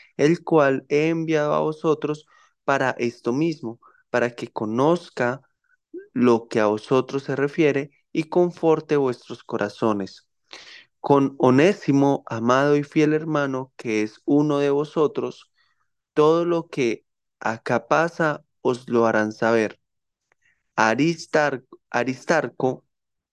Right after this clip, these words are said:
mi compañero de prisiones, os saluda, y Marcos, el sobrino de Bernabé, acerca del cual habéis recibido mandamientos. Si fuera a vosotros, recibidle.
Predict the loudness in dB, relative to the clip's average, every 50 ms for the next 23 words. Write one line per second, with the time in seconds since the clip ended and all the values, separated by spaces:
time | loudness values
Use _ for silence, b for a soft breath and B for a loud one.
0 | _ _ _ _ -6 0 2 2 2 4 4 2 2 2 2 0 0 2 2 2
1 | 4 4 4 4 2 2 0 -2 -2 0 -2 0 0 0 -2 -4 -8 -10 _ _
2 | _ -2 -2 -2 -2 -2 -2 0 0 2 2 2 2 0 -2 -6 _ _ _ _
3 | _ _ _ _ _ -4 -2 0 2 2 2 0 -2 -4 -6 -6 -6 -6 -8 _
4 | _ _ -2 -2 -2 -2 -2 0 0 2 2 0 0 2 2 2 2 4 4 2
5 | 2 0 0 -2 0 0 0 0 -2 -2 -6 b b b b b b b _ _
6 | -6 -4 -4 -4 -2 0 2 2 2 0 -2 -2 0 2 2 2 0 -4 -6 -4
7 | -2 0 0 0 -2 -4 -6 -6 -4 -4 -4 -4 -6 -6 -8 -10 -8 -6 -4 -2
8 | 0 0 0 0 -2 -2 -2 -4 -4 -4 -6 -4 -4 -4 -4 -4 -6 -10 -16 -20
9 | -20 -20 _ _ _ _ _ b b b b b b _ _ -2 -2 -2 0 4
10 | 4 4 6 6 4 4 2 0 0 0 2 2 2 2 2 2 2 2 0 -4
11 | -18 _ _ _ -2 -2 -2 -2 -2 2 4 4 4 2 0 -2 -6 -4 -6 -6
12 | -10